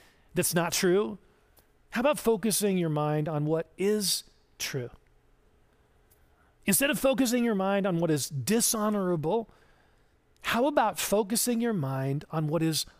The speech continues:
honorable? Instead of focusing your thoughts on things that are impure and that objectify people, how about focusing your mind on things that are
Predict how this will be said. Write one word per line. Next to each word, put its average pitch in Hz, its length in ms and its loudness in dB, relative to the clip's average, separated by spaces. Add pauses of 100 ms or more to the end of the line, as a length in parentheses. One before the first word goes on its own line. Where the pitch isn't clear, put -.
(320)
honorable? 143 640 -6 (1400)
Instead 269 240 2
of 208 80 -2
focusing 247 500 2
your 208 120 2
thoughts 220 380 0
on 185 160 -2
things 214 300 -2
that 180 140 0
are 180 160 -4
impure 190 720 -2
and 165 200 -2
that 180 140 0
objectify 170 880 -2
people, 165 600 -4 (680)
how 240 240 2
about 285 220 2
focusing 214 640 -2
your 220 100 -2
mind 151 380 -2
on 165 160 -2
things 175 320 -4
that 160 140 -4
are 156 80 -4